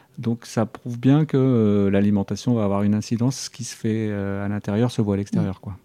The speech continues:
Speaker 2: Elle est, elle, elle, c'est énorme.
Speaker 1: Oui.
Speaker 2: C'est énorme.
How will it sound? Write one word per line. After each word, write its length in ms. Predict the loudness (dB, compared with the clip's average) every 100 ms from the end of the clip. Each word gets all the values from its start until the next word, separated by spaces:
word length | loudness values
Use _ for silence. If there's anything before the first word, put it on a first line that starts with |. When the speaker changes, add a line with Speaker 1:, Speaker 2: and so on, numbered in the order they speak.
| -6
Speaker 2:
Elle 180 | -2 0
est, 280 | -2 -2 -2
elle, 200 | -2 -2
elle, 180 | -2 -4 -6 -8
c'est 260 | -4 -4 0
énorme. 460 | 2 2 2 -2 -6 _ -6
Speaker 1:
Oui. 120 | -4 -4 _ _ _
Speaker 2:
C'est 200 | -4 0
énorme. 340 | 2 0 -2